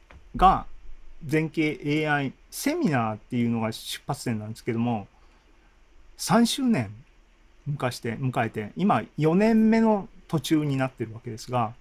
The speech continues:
それを記念してってわけではないんですが、やっとまともな、あの、全景エーアイフォーラムのね、フォーラムの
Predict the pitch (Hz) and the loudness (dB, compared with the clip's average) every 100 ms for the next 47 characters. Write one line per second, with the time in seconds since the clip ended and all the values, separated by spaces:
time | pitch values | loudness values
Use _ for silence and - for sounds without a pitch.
0 | - _ _ _ - - _ - 202 262 | -20 _ _ _ -20 -20 _ 0 2 2
1 | - 240 294 - 370 349 147 117 120 110 | 0 0 0 -2 -4 -2 -2 -2 -2 -4
2 | 107 120 110 110 - - 117 101 - _ | -4 -4 -4 -8 -12 -4 -4 -4 -8 _
3 | _ _ _ _ _ - 123 120 - - | _ _ _ _ _ -2 0 0 -2 0
4 | 170 - _ _ 147 139 131 151 143 131 | 0 -2 _ _ -2 0 0 0 2 2
5 | 120 - _ 139 127 117 117 113 110 - | 2 -2 _ -6 -4 -4 -4 -4 -6 -8
6 | - _ _ - 131 143 175 165 156 208 | -16 _ _ -8 -4 -2 0 0 0 0
7 | 120 104 107 180 - - 180 190 196 202 | 0 -2 -10 -12 -14 -4 0 2 2 2
8 | 202 233 117 | 2 2 0